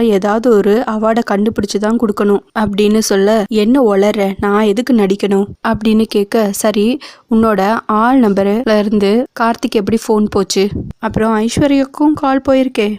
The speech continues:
அதுக்கெல்லாம் என்ன அர்த்தம்?" "பயப்படாத, நான் யார்கிட்டயும் சொல்ல மாட்டேன். ஆனா நீ எனக்கு ஒரு உதவி செய்யணும்"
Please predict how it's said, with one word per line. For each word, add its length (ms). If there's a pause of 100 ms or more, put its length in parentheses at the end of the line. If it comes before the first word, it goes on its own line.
(240)
அதுக்கெல்லாம் 460
என்ன 160
அர்த்தம்?" 360 (160)
"பயப்படாத, 520
நான் 240
யார்கிட்டயும் 500
சொல்ல 180
மாட்டேன். 380 (200)
ஆனா 360
நீ 240
எனக்கு 300
ஒரு 80
உதவி 320
செய்யணும்" 320